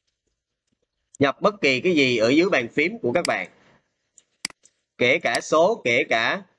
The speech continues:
phép toán. Thì nó hiển thị chung lên đây hết. Cả một dãy này. Sau đó, bạn chỉ cần nhấn dấu bằng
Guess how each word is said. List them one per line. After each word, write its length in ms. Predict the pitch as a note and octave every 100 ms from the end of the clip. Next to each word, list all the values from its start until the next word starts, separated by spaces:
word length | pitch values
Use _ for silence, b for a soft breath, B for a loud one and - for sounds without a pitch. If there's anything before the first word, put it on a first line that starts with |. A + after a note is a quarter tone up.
| _
phép 240 | - F3+
toán. 280 | E3+ D3+ G#3+ - _ - - _ _ _ _ _ _ _ _ _ _ _ _ _ _ _ _ -
Thì 140 | A#2+
nó 120 | A#2+
hiển 220 | D3+ A#2 D3
thị 200 | G#2+ G#2
chung 200 | D3 C#3
lên 140 | C3+
đây 140 | C3 C3
hết. 120 | D3+ - _ _ _ _ _ _ _ -
Cả 200 | F#2+ A#2+
một 100 | -
dãy 260 | - G2+ A#2
này. 180 | C3+ F#2 - - _ _ _ _ _ _ _ _ _ _ _ _ _ _ _ _
Sau 320 | - E3 E3
đó, 380 | E3 D#3 G#3 - _ _ _ _ -
bạn 240 | B2 A#2+ A#2+ B2
chỉ 140 | -
cần 340 | D#3+ C3+ B2+
nhấn 160 | C3 D#3 A3+
dấu 200 | F3+ F#3+
bằng 340 | F#3 C#3+ C3